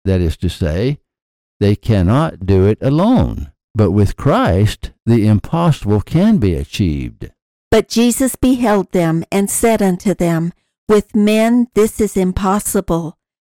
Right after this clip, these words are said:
Speaker 2: but with God all things are possible."
Speaker 1: And that is the lesson that we must all learn.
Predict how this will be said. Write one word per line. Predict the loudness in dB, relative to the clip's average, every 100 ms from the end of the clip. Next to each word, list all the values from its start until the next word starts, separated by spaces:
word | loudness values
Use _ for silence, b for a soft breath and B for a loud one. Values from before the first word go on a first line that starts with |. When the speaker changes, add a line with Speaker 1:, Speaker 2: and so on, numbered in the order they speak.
| _
Speaker 2:
but | -2 0
with | 0 -2 -4 -4
God | -2 -2 -4 -8 _ _ _
all | 0 2 2 -2
things | -6 -2 0 0 -2 -6 -10 -4
are | -2
possible." | -2 -4 -4 -6 -6 -6 -6 -10 -14 _ _ -2
Speaker 1:
And | 0 2
that | 2 2 0 -4 -16 0
is | 2 2 2
the | -2
lesson | 0 0 -2 -2 0
that | 0 2
we | 4
must | 4 2 0
all | 0 0 0
learn. | -2 -4 -6 -10